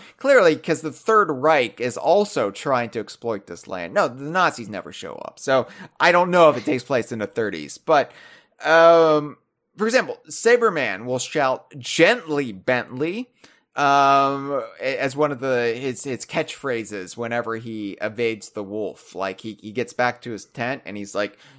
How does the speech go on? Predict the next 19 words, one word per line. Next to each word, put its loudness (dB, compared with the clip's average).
"Gently, -2
Bentley." -10
Bentley, 0
of -2
course, -6
being -10
an -12
automobile -2
manufacturer -8
in -2
England. -6
Uh, 4
Bentley 0
was 0
founded, -2
I 6
looked, 4
I, 4
I, 2